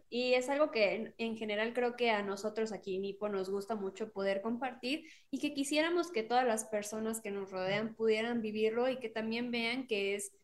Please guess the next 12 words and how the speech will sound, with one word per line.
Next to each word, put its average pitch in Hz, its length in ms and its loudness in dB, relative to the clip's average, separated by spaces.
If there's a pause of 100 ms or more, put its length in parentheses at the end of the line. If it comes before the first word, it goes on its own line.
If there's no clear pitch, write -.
(140)
natural. 214 480 0
El 202 140 0
multilingüismo, 220 840 0
pues, 254 200 -2
es 220 100 -6
el 220 100 -2
estado 208 360 2
natural 190 380 -2
de 190 80 -2
la 185 100 -2
mente 190 280 -2
humana 208 360 0